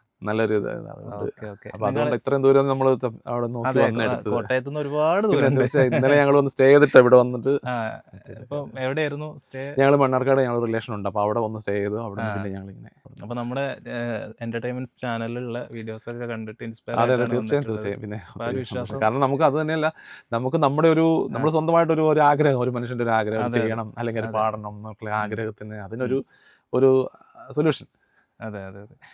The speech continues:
Speaker 2: അപ്പൊ നിങ്ങള് രണ്ടുപേര്, ഏ, ബ്രദേഴ്സ് ആണോ?
Speaker 1: അതെ, അതെ.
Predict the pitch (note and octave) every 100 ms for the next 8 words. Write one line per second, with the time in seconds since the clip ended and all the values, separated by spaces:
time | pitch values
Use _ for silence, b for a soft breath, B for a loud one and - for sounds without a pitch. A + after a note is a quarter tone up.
0 | b - C#3 D3 E3+ E3+ C#3 C3+ C3 C#3
1 | D3+ C3+ C3+ A#2+ B2 - A2 A#2+ B2 B2
2 | B2+ C#3+ D#3+ C3+ A2 - D3+ D#3+